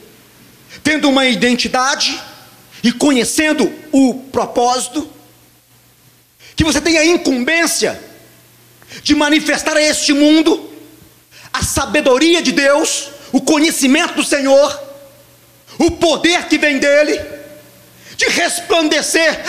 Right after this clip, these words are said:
aonde você está, a luz do Senhor Jesus, de ser sal, de ser também luz. Você entende isso, meu irmão? É isso que primeira Pedro diz,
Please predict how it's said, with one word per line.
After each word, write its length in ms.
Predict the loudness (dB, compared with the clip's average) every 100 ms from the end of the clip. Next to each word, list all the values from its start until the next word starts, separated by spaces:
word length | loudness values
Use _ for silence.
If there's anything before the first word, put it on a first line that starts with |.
| -4
aonde 320 | 0 0 0
você 300 | 0 -2 0
está, 680 | -2 -2 0 0 -2 -10 -14 -18 -8
a 120 | -2
luz 300 | 2 4 4
do 100 | 2
Senhor 300 | -2 0 0
Jesus, 680 | 0 -2 0 2 0 -4 -10 -16 -20 -20 -20 -20 _ _ _ _ _ _ _ _ _ -20 -2
de 120 | -2
ser 300 | 0 -2 -2
sal, 960 | -2 0 2 4 2 0 -6 -18 -20 -20 -20 -20 _ _ _ _ _ _ _ _ -14
de 120 | -6 -2
ser 280 | -2 -2
também 380 | -2 -2 0 2
luz. 540 | 4 4 2 -2 -8 -14 -20 -20 -20 _ _ _ _ _ _ _ _ _
Você 220 | -6 -2
entende 460 | -2 0 0 2 2
isso, 220 | 0 2
meu 120 | 2
irmão? 540 | 2 2 -2 -4 -14 -20 -20 _ _ _ _ _ _ _ _ _ -20 -6
É 140 | -2
isso 200 | -2 -4
que 60 | -4
primeira 320 | -2 0 0
Pedro 300 | 0 -2 0
diz, 380 | 0 0 -2 -8